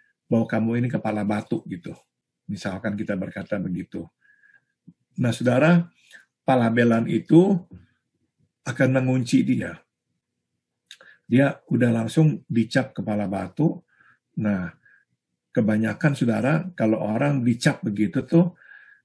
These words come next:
akan menjadi seperti cap itu dalam, ya, seenggaknya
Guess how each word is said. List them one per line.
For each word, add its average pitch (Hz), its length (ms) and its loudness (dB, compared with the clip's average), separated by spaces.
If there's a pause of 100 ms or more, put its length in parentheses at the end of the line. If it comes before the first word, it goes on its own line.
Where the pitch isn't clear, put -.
(420)
akan 117 400 -4 (560)
menjadi 113 400 2
seperti 123 400 0
cap 117 240 -2
itu 170 320 -2 (800)
dalam, 110 640 -2 (320)
ya, - 400 -6 (480)
seenggaknya 107 800 -2